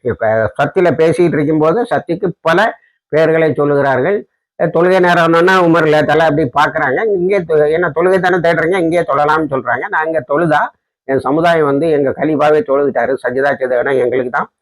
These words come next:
சொந்தம்னு சொல்லி உங்கள்கிட்ட பிரச்சனைக்கு வரலாம், அது கூடாது. ஏங்க இப்படி பார்க்கணும்? வெற்றி பெற்றவர் அவரே. இன்னைக்கு இஸ்லாமோபோபியா உலகம் முழுவதும் வளர்த்துக்கிட்டு இருக்கிறது சோஃபர்னிக்கஸோட வாரிசுகள் தான்.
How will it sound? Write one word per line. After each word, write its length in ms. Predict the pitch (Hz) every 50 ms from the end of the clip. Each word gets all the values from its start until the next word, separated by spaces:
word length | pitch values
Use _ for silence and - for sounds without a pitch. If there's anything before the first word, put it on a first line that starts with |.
| _ _ _ _ _ _ _ -
சொந்தம்னு 440 | 147 147 139 135 127 135 143 143 127
சொல்லி 400 | - 131 127 131 139 143 127 123
உங்கள்கிட்ட 420 | 120 120 123 123 123 123 110 - 151 147 127 120 107
பிரச்சனைக்கு 380 | - - - - - 139 139 135
வரலாம், 340 | 117 110 107 98 113 - 165
அது 160 | 135 117 -
கூடாது. 360 | - 123 123 117 113 110 110 113
ஏங்க 340 | 123 170 196 240 233 233 220
இப்படி 200 | 208 175 165 175
பார்க்கணும்? 520 | - - 147 156 139 131 113 143 180 143 110
வெற்றி 240 | 131 147 - 220
பெற்றவர் 340 | 208 220 190 202 208 196 180
அவரே. 260 | 175 170 151 127 95 - - - _ _ _ _ _ _ _ _ _ _ _ _ _ _ _ _ _ _ _ _ _ _ _ _ _ _ _ _ _ _ _ _ _ _ _ _ _ _ _ _ _ _ -
இன்னைக்கு 300 | 147 175 175 175 180 180 175 175 165 151 135
இஸ்லாமோபோபியா 800 | 131 127 - 180 190 196 202 196 160 165 185 185 170 175 180 185 190
உலகம் 300 | 160 160 185 185 190 190
முழுவதும் 320 | 190 190 190 196 202 160
வளர்த்துக்கிட்டு 420 | 160 180 196 180 190 190 175 170
இருக்கிறது 380 | 175 175 160 170 175 175 180 214
சோஃபர்னிக்கஸோட 840 | 202 - 190 190 180 - 180 175 185 160 175 160 - 185 180 175 185
வாரிசுகள் 520 | 170 156 170 185 185 170 - 185 175 170 165
தான். 200 | 143 120 98